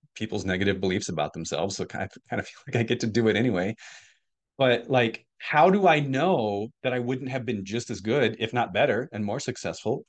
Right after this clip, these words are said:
as a lawyer? I don't know that, and I never will because I didn't travel that path. And so the, again, the point of this isn't to, like, drive yourself crazy with the infinite array of options we have, 'cause that,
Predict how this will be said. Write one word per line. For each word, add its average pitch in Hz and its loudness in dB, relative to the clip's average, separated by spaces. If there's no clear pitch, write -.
as 104 -2
a 113 -2
lawyer? 160 -4
I 127 4
don't 127 2
know 82 -4
that, 78 -4
and 127 0
I 131 4
never 117 2
will 131 4
because 123 -6
I 117 4
didn't 101 -2
travel 65 -12
that - -10
path. - -8
And 110 -10
so 156 4
the, 127 2
again, 143 2
the 95 -4
point 247 4
of 104 2
this 85 -4
isn't 160 2
to, 175 4
like, 139 2
drive 110 2
yourself 120 0
crazy 117 -2
with 127 0
the 123 -6
infinite 147 0
array 107 0
of 107 -2
options 104 -4
we 90 -10
have, 95 0
'cause 117 -4
that, 110 0